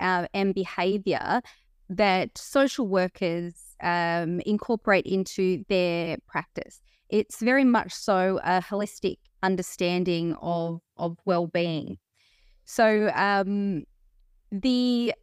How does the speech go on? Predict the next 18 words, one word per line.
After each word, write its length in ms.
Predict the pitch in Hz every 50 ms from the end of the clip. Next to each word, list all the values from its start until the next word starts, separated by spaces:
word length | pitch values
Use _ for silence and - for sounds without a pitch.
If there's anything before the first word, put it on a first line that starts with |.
| _ _ _ _ _ _ _ _ _ _ _ _ _ -
the 120 | 196 247
multidimensional 760 | 240 277 302 320 - 392 370 349 302 277 269 - - 254 220
approach 480 | 196 - - - 220 196 190 - - - -
acknowledges 800 | 208 190 214 220 220 233 254 269 247 - 254 254 247 233 - - _ -
that 420 | 220 208 202 190 - - - - - - _
people, 880 | - - 240 247 240 - - 269 247 247 247 247 247 247 247 247 220 - - _ _ _ _ -
um, 580 | 190 190 190 190 190 185 180 175 156 165 185 - -
occupy, 760 | - 202 226 - - - 220 - - 233 208 208 202 202 208 - -
in-, 180 | 208 208 196 - _ _ _ _ _ _ _ -
uh, 320 | 185 185 185 185 170 160 - -
influence 580 | 247 240 - - 247 226 220 226 233 220 - -
and 180 | 202 196 196 190 -
are 280 | - 196 196 196 190 - -
influenced 680 | 226 269 269 - - 208 180 160 139 117 - - - -
by 540 | - 196 190 190 185 185 185 185 190 190 190 - _ _ _ _ _ -
multiple 580 | 214 214 226 220 233 247 - - 269 240 208 - _ _ _ - - 247 226 220 220 185
dimensions 920 | - 214 190 190 196 196 208 202 - - - 160 147 170 214 226 - - -
simultaneously. 1080 | _ - - - 262 254 240 - - 220 190 196 190 190 185 - - - - - -